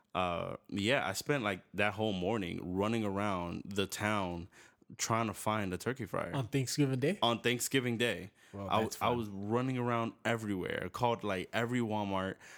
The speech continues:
Speaker 1: I, everything, Lowe's, Home Depot, everything
Speaker 2: Nobody
Speaker 1: was
Speaker 2: had
Speaker 1: closed.
Speaker 2: one?
Speaker 1: No, nothing, nothing.
Speaker 2: That's
Speaker 1: Everyone was already
Speaker 2: crazy.
Speaker 1: setting up for Black Friday. Nobody was giving a crap about nothing. Like, it was, it was, it was, a, it was an eventful
Speaker 2: Surprised
Speaker 1: morning.
Speaker 2: Walmart didn't have one.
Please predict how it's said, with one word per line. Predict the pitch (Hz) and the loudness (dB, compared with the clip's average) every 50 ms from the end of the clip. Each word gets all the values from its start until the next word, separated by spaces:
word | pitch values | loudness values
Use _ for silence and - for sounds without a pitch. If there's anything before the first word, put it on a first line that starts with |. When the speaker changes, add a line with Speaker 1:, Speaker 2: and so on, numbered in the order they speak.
| - - - | -18 -8 -4
Speaker 1:
I, | 98 98 101 - - 98 98 - - | -4 -4 -4 -4 -6 -6 -6 0 0
everything, | 107 120 113 107 95 95 92 80 85 90 | 0 2 2 -2 -2 -2 -2 -4 -2 0
Lowe's, | 95 104 110 110 110 110 107 110 110 110 - - - - - - - | 2 2 4 4 2 0 0 -2 -2 -4 -4 -6 -10 -12 -20 -14 -4
Home | 104 110 104 92 | -2 -2 0 0
Depot, | 113 113 - - | 0 -2 0 2
everything | 120 120 123 127 135 | 2 4 4 6 6
Speaker 2:
Nobody | 135 123 127 135 | 6 6 4 4
Speaker 1:
was | 127 | 4
Speaker 2:
had | 127 120 | 4 4
Speaker 1:
closed. | 117 135 147 | 4 4 4
Speaker 2:
one? | 151 156 156 - - - _ _ _ - - | 2 2 2 -2 -8 -20 _ _ _ -8 -4
Speaker 1:
No, | 107 113 123 131 135 139 147 151 147 139 127 113 - 113 120 | -2 0 0 0 0 2 2 2 2 2 0 -2 -4 -6 -6
nothing, | 131 135 143 147 143 120 - - - - - - - - - | -4 -2 0 0 0 0 -2 -8 -12 -14 -14 -18 -18 -18 -12
nothing. | 117 117 123 123 123 120 110 98 - - 92 95 | -6 -4 -2 -2 0 -2 -2 -4 -8 -10 -10 -8
Speaker 2:
That's | 92 98 | -4 0
Speaker 1:
Everyone | 110 120 139 139 143 139 | 2 2 4 4 4 4
was | 117 127 | 4 4
already | 123 123 | 2 2
Speaker 2:
crazy. | 110 107 104 | 2 0 0
Speaker 1:
setting | - 127 120 120 123 | 2 2 2 2 0
up | 123 - | -2 -2
for | 131 110 | -2 -2
Black | 110 120 110 107 - | 0 0 0 -2 -2
Friday. | - 127 117 113 113 113 113 113 110 107 104 - - - - - - - | -2 0 2 2 2 2 2 2 0 0 -2 -4 -10 -14 -14 -12 -2 0
Nobody | 113 104 113 110 110 | 2 2 4 4 2
was | 107 104 104 | 2 0 0
giving | 104 113 107 101 | 0 0 0 0
a | 98 90 | -2 -2
crap | - - - 110 107 - 110 | -2 0 2 2 2 2 0
about | 98 92 87 90 | -2 -2 0 0
nothing. | 98 107 110 101 95 - - 110 104 101 101 - - - - - - - | 0 2 2 0 0 0 0 0 0 0 -4 -6 -10 -16 -16 -16 -14 -4
Like, | - 104 95 85 | -2 0 2 2
it | 107 117 | 2 2
was, | 117 110 110 107 101 95 92 104 - - | 2 2 0 0 0 -2 -6 -8 -10 -2
it | - 113 | -2 0
was, | 120 120 113 101 - - - | 0 0 -2 -2 -4 -8 -2
it | - | 0
was, | 120 127 117 | 0 0 2
a, | 113 107 | 0 -2
it | - - | -2 -2
was | 104 113 110 | -2 -2 0
an | 101 98 | 0 0
eventful | 92 85 - 87 85 - - - | -2 -2 -2 -4 -4 -4 -6 -2
Speaker 2:
Surprised | - 165 160 - 254 262 240 - - | 0 0 0 2 2 0 0 2 4
Speaker 1:
morning. | 135 139 208 285 330 240 | 4 4 4 4 4 2
Speaker 2:
Walmart | 147 | 2
didn't | 117 117 110 107 107 | 2 0 -2 -2 -2
have | 101 101 92 - | -2 -4 -6 -6
one. | 101 98 98 | -8 -8 -8